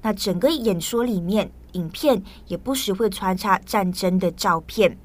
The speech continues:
那通篇的这个新年演说里面，内容是相当的激昂动人，那但同时呢，也有起到安抚人心的作用。这边我们只会截取泽伦斯基部分的演讲内容做翻译。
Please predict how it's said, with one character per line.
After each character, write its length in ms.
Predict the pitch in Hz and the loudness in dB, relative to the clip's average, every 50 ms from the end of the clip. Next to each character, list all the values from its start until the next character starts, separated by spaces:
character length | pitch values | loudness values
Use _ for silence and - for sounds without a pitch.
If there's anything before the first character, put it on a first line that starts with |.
| - - - - - - - - - - - - - - - - - - | -20 -20 -20 -20 -20 -20 -20 -20 -20 -20 -20 -20 -20 -20 -20 -20 -10 -6
那 100 | 220 214 | -6 -4
通 200 | 208 240 247 247 | -2 0 -2 0
篇 260 | 247 277 269 254 254 | 2 2 2 2 4
的 140 | 240 233 202 | 2 2 2
这 140 | 185 214 214 | 2 2 2
个 100 | 214 208 | 2 0
新 200 | 214 - 226 226 | 0 -2 -2 -2
年 160 | 220 214 214 | 0 0 0
演 120 | 208 175 165 | 0 -2 -2
说 200 | - - 220 226 | -2 0 0 0
里 140 | 214 180 | 0 0
面， 280 | 165 180 202 214 196 190 - - - - - - | -2 0 0 0 0 -2 -6 -14 -20 -20 -8 -4
内 260 | 254 285 269 240 214 | -2 0 2 2 2
容 240 | 196 196 190 185 196 | 2 2 2 2 0
是 180 | 190 - 220 | -2 -4 -4
相 360 | 202 196 - 226 208 208 214 | -4 -2 0 0 0 0 2
当 240 | 214 214 202 208 214 202 | 2 2 2 2 0 0
的 100 | 190 180 | -2 -2
激 220 | - - - 208 | -4 -6 -4 0
昂 220 | 202 165 170 175 170 | 0 0 0 -2 -4
动 260 | - 240 226 208 180 | -2 0 0 0 0
人， 220 | 160 113 104 98 - - - - - - - | -2 -2 -6 -6 -10 -14 -20 -20 -20 -14 -6
那 120 | - 185 175 | -4 -4 0
但 180 | 214 220 214 | 0 0 0
同 220 | 214 - 202 190 190 | 0 -2 -4 -4 -4
时 160 | 196 202 196 | -2 -2 -2
呢， 180 | 196 208 208 202 | 0 0 0 0
也 120 | 196 196 | 0 0
有 140 | 190 202 208 | 0 0 0
起 220 | 196 - - - | 0 -4 -8 -4
到 120 | - 175 156 - - | 0 0 0 2 2
安 160 | 185 202 202 | 0 0 0
抚 160 | - 190 175 | -4 -6 -6
人 160 | 156 160 156 | -4 -4 -6
心 220 | 165 - - 208 208 | -6 -4 -2 -2 -2
的 100 | 202 185 | -2 -2
作 300 | - - 247 226 185 180 | -4 0 0 0 2 2
用。 240 | 190 226 220 190 - - - - - - - - - - - - - - 165 | 2 2 0 0 -4 -10 -20 -20 -20 -20 -20 -20 -20 -20 -20 -20 -16 -12 -6
这 220 | - 262 294 277 | -4 -2 -2 -2
边 260 | 220 269 277 269 262 262 | 0 2 2 2 2 0
我 80 | - 185 | 0 0
们 100 | 190 208 | 0 0
只 160 | 208 - 185 | -2 -4 -6
会 220 | 185 - 240 220 | -2 0 -2 -2
截 260 | 196 - - 185 180 | -2 -4 -4 -2 -2
取 240 | 196 190 - 214 - 196 | -2 -2 -4 -6 -6 -8
泽 180 | - - 196 | -6 -4 -2
伦 160 | 190 196 196 | -2 0 -2
斯 200 | 196 190 - 220 | -4 -4 -6 -6
基 260 | 208 196 - 220 220 - | -6 -4 -4 -6 -6 -6
部 260 | - - - 277 254 | -8 -6 -4 -4 -4
分 260 | 247 - 247 240 220 | -2 0 0 0 2
的 100 | 202 190 | 2 0
演 180 | 185 175 175 202 | 0 0 -2 -2
讲 200 | 214 233 196 190 | -2 -2 0 0
内 140 | 214 226 | 0 0
容 200 | 220 208 196 190 196 | 0 0 0 -2 -4
做 200 | - - 208 180 | -6 -4 -4 -4
翻 300 | - - 202 185 196 208 | -2 0 2 2 2 2
译。 220 | 220 240 220 - | 0 -2 -2 -4